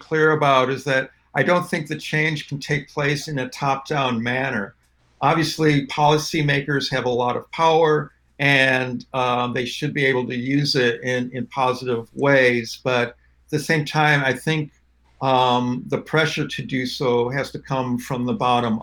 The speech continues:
up. So, so, um,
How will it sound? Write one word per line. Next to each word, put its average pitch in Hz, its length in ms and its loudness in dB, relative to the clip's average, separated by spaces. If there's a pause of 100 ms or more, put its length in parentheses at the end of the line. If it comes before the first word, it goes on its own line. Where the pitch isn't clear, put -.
(160)
up. - 200 -6
So, - 240 -4 (580)
so, 135 580 2
um, 120 400 0